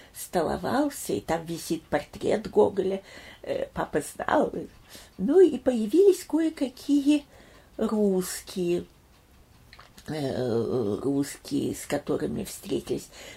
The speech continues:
Но, э, как бы вам сказать, я же была, э, я была девчонкой, я, мы с мамой больше ходили по, по другим музеям. Я, мама, мало помню, с какими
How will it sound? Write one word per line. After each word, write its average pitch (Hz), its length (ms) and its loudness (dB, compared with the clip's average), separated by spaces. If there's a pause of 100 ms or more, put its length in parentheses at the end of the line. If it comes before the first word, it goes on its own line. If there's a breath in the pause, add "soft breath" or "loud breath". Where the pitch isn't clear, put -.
Но, 254 360 0
э, 226 340 2 (580 loud breath)
как 285 240 0
бы 277 120 2
вам 247 220 0
сказать, 226 640 -2
я 226 140 2
же - 120 -4
была, 226 380 2 (460 loud breath)
э, - 220 -4 (120)
я 202 120 0
была 196 300 0
девчонкой, 277 720 -2
я, 220 180 2
мы 220 440 4
с - 140 -6
мамой 214 260 6
больше 214 440 2
ходили 196 600 2 (460 loud breath)
по, 185 480 2
по 196 120 4
другим 277 640 0
музеям. 175 580 2
Я, 220 240 2
мама, 359 460 2 (360 loud breath)
мало 285 560 4
помню, 302 480 4
с - 100 -8
какими 240 720 2